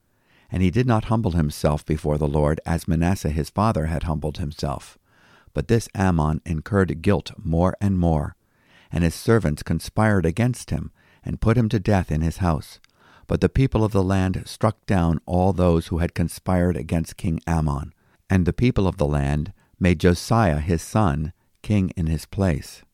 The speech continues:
Chapter thirty-four, Josiah reigns in Judah. Josiah was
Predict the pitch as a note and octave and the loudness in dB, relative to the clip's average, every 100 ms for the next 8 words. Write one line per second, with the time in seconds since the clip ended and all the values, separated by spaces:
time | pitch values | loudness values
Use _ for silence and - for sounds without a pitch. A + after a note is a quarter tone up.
0 | _ _ _ _ _ _ - D#2 - F#2 | _ _ _ _ _ _ -2 -2 0 -6
1 | - E2+ E2 F#2+ - F2+ D2 D#2+ F#2+ _ | -2 -2 0 -2 0 2 2 0 -4 _
2 | _ _ _ F#2+ F#2+ - G#2+ F2 D2 E2 | _ _ _ -2 -2 0 2 2 0 0
3 | D#2 D2+ D2 - F2+ E2 F2 D#2+ C#2+ - | 0 0 -4 -4 -4 0 0 0 -2 -10
4 | _ _ _ _ _ _ _ _ - E2+ | _ _ _ _ _ _ _ _ -2 0
5 | - A2 G2+ D#2+ C#2+ | 2 2 2 0 -2